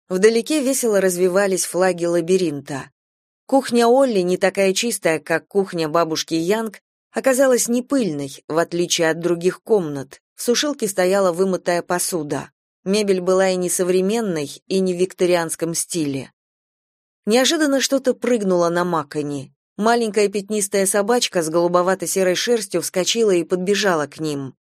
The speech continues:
Смеясь, он наклонился, чтобы погладить своего питомца. «Привет, Скидвард!» Второй раз за час она совершенно растерялась и снова почувствовала себя сбитой с толку. «Прости, я не знала, что у тебя есть собака».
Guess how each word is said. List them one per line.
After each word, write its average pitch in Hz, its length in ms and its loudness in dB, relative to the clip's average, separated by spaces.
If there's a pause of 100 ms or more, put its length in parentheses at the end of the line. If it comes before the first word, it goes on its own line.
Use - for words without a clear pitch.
(380)
Смеясь, 262 500 2
он 220 140 -2
наклонился, 220 580 0
чтобы 185 300 -2
погладить 180 480 0
своего 165 380 0
питомца. 156 720 -4 (560)
«Привет, 208 580 4
Скидвард!» 151 640 -4 (840)
Второй 220 320 4
раз 214 200 4
за 190 200 0
час 240 320 2
она 180 240 0
совершенно 190 540 0
растерялась 202 760 2
и 160 60 0
снова 180 300 0
почувствовала 165 800 0
себя 165 300 0
сбитой 175 400 -2
с - 100 -6
толку. 143 560 -2 (640)
«Прости, 208 440 0
я 196 280 2
не 185 140 4
знала, 190 340 0
что 208 160 0
у 208 40 2
тебя 185 220 0
есть 180 260 0
собака». 165 580 -2